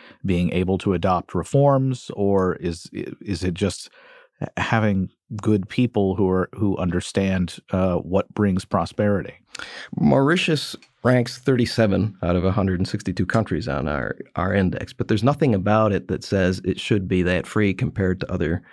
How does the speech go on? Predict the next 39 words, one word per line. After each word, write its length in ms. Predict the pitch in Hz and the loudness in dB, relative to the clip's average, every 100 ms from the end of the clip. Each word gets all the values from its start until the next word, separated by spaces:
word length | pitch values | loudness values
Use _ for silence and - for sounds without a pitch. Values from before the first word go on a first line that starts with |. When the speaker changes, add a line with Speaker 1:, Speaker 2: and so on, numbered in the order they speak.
| - - - | -20 -20 -6
Speaker 2:
countries. 440 | - 117 - - - - - _ | 0 0 0 -8 -12 -20 -20 _
What 140 | 107 | 4
it 80 | 101 | 6
is, 280 | 113 135 117 | 6 4 4
is 300 | 98 101 104 | 2 2 2
a 100 | 101 | -2
small 400 | - 110 113 101 | 0 2 4 4
island 360 | 104 104 101 98 | 4 4 2 4
nation 480 | 120 127 - 95 98 - - _ - | 4 2 0 -2 -4 -12 -20 _ -2
that 120 | 101 | 0
really 340 | 104 120 135 110 | 4 4 6 4
doesn't 340 | 104 104 101 | 2 2 2
have 280 | 110 98 87 | 2 2 0
that 200 | 101 - | 0 0
m-, 240 | - 90 - | 0 0 0
much 380 | 87 95 95 | 0 2 2
in 60 | 92 | 0
the 60 | 85 | 2
way 220 | 95 92 | 2 2
of 120 | 85 | 2
resources. 720 | 104 110 - - - - - | 0 0 -2 -4 -4 -6 -6
And 300 | - 95 92 - | 0 2 0 0
oftentimes 640 | 110 160 170 - 107 101 101 | 0 2 0 2 2 0 -2
what 80 | |
we've 160 | - 87 | -4 -4
seen 320 | - 120 104 | 0 2 4
is 200 | 87 90 | 2 0
when 140 | 90 87 | -2 -2
countries, 540 | 110 117 131 113 98 | 0 0 2 2 2
uh, 180 | 95 - - | -2 -2 -2
uh, 520 | 92 78 76 50 50 | -2 -2 -2 -4 -4
don't, 340 | 87 110 113 - - - | 0 2 0 -6 -20 -2
can't 240 | 143 156 | 0 2
rely 460 | 127 120 123 80 - - - - - | 2 4 2 0 -6 -14 -20 -20 -6
on 180 | - 92 | 0 4
natural 380 | 95 98 - 107 | 4 2 0 0
resources, 760 | 104 113 - 64 - 95 92 - - - - | 0 0 -2 -4 -2 -2 -4 -6 -20 -20 0
they 200 | 113 117 | 2 2
ha-, 140 | 110 | 0